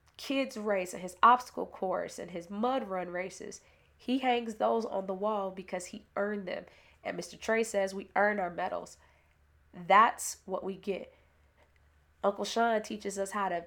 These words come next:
play basketball and how even when we miss, we try again. This is what a village takes because it is impossible. And I know we want to be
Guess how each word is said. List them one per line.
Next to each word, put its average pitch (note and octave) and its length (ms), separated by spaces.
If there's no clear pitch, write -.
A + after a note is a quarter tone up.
play G3+ 240
basketball F#3 840
and F3 180
how F3 420
even G#3+ 300
when G#3 100
we G#3 140
miss, G#3 320
we F#3 100
try F#3+ 400
again. F#3 400
This B3 400
is G3 260
what F3+ 480
a E3+ 60
village F3 480
takes - 300
because - 480
it A3 80
is A3+ 220
impossible. F#3+ 1000
And F#3 160
I F#3 140
know F#3 320
we F3+ 180
want F3 220
to E3+ 40
be E3+ 200